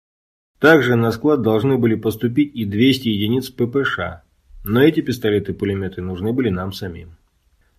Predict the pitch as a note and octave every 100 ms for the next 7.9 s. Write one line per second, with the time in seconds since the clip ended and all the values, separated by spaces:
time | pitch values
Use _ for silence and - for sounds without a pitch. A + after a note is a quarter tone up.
0 | _ _ G2 A#2+ C3+ B2+ B2+ B2+ C3+ A#2+
1 | A#2 A#2 C3 - G#2+ A2 A2+ A2+ C3 B2
2 | A#2 G#2 A#2+ A2+ B2 G#2 G2 - - A2+
3 | G#2 A2 B2+ - - G#2 A2+ B2+ D#3 D3+
4 | A#2+ A2 A#2 C3+ A#2+ A2 A2+ D3 B2+ G#2+
5 | G#2 C#3+ C#3+ D3 C#3+ - C#3 C3 C#3 C#3
6 | G#2+ F2 G2 - G2+ G#2 B2+ C3+ C3+ A2+
7 | F#2 A2 A2 G#2+ A2 G#2 G#2+ F2+ D#2+